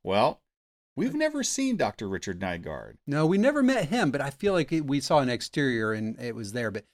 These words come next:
Speaker 2: I could be misremembering that.
Speaker 1: I, I actually have something to say on that later.
Speaker 2: Oh, good. I wanna hear it.
Speaker 1: Mm-hmm.
Speaker 2: Well, from the Bluebell, Leslie quickly heads north to Michigan,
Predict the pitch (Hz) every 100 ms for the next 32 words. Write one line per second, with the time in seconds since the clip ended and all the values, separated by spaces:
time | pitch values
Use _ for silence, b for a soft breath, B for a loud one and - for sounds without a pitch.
0 | _ 202 220 311 185 170 151 - 110 107
1 | 85 85 92 - - _ - 165 147 -
2 | 120 135 - 117 113 - - 90 - 113
3 | 101 85 - - - 320 - 117 190 -
4 | - - 277 73 - _ - B B -
5 | 127 127 - - 151 147 131 110 120 127
6 | 110 107 123 117 110 120 - - 156 135
7 | 110 123 98 113 110 113 - 107 117 113
8 | 104 95 131